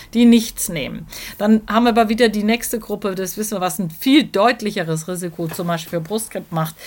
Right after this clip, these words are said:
ist der Alkoholkonsum. Auch wenn, Annette, wie du gerade so schön gesagt hast, ab und zu ein Gläschen ist schon erlaubt. Aber wir wissen, wenn jeden, eine Frau jeden Abend zwei Glas Wein trinkt,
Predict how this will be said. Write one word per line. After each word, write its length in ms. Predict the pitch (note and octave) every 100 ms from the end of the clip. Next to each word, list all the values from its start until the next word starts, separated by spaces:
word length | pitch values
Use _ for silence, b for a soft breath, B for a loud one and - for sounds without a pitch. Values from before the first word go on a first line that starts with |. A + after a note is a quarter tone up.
| B B
ist 180 | F#3 -
der 120 | -
Alkoholkonsum. 960 | G3 G#3+ A3 F#3+ - F3 D#3+ D#3+ D3 B B B G#3+
Auch 220 | F#3+ G3 F#3+
wenn, 220 | G3+ G#3 E3+ F3 D3+ E3 - -
Annette, 400 | - G3+ G3+ G#3
wie 100 | F#3+
du 140 | G3 G#3
gerade 260 | F#3+ F#3+
so 120 | F#3+ G3
schön 240 | A#3 G3
gesagt 280 | F3+ F3+ F3+
hast, 200 | F3 -
ab 120 | G3
und 160 | G#3+ E3+
zu 140 | G3+
ein 160 | E3+ E3
Gläschen 420 | F3 G#3+ G#3+ D#3+
ist 140 | -
schon 160 | - E3+
erlaubt. 720 | D3 D3+ E3+ A#3 - - - B B C4+ -
Aber 380 | F3+ F#3 A#3+ G3+
wir 160 | F#3
wissen, 340 | F3 G#3 C#4+ C4+
wenn 160 | G#3
jeden, 380 | G3+ G3+ G#3 G#3+
eine 240 | G3+ G3+ F#3+
Frau 240 | F3+ G#3
jeden 320 | G#3 G3 F#3+
Abend 260 | F3 A3 G#3+
zwei 160 | F#3+
Glas 300 | G3 F#3 F3
Wein 240 | F3 G3 A3
trinkt, 420 | F3+ E3 G#3+